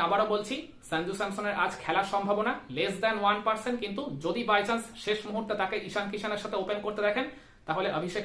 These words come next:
শর্মার ওই অফ ফর্মের কারণে কিংবা গত দুদিন ধরে তিনি যে নেট সেশনে একেবারেই মানে ফর্মের ধারে কাছে নেই, ওই পার্টিকুলার রিজনের জন্যই ভারতের টিম ম্যানেজমেন্ট তাকে বাদ দেবে। আর সেটা হওয়ার সম্ভাবনা very much low, অভিষেক শর্মাকেই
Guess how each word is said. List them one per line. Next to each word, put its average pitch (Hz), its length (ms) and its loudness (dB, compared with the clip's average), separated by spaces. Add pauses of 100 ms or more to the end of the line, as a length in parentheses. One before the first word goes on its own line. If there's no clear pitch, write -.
শর্মার 202 300 2
ওই 247 60 0 (200)
অফ 170 160 -2
ফর্মের 202 320 2
কারণে 208 280 0
কিংবা 202 220 0 (640)
গত 175 140 4 (160)
দুদিন 190 300 2
ধরে 208 200 8
তিনি 190 180 -2
যে 208 120 2
নেট 180 200 -2
সেশনে 202 260 -4 (100)
একেবারেই 202 340 0 (300)
মানে 156 120 0 (100)
ফর্মের 175 380 2
ধারে 180 240 2
কাছে 202 220 2
নেই, 285 80 0 (280)
ওই 196 160 0
পার্টিকুলার 196 480 0
রিজনের 185 340 0
জন্যই 190 220 -2 (100)
ভারতের 151 300 -4
টিম 156 180 -2
ম্যানেজমেন্ট 170 400 -2
তাকে 170 140 -2 (120)
বাদ 160 140 6 (160)
দেবে। 196 160 2 (560)
আর 139 80 2 (320)
সেটা 170 260 2
হওয়ার 208 280 4
সম্ভাবনা 220 360 4 (140)
very 214 240 2
much 226 220 4
low, 285 100 2 (340)
অভিষেক 170 320 -4
শর্মাকেই 196 360 0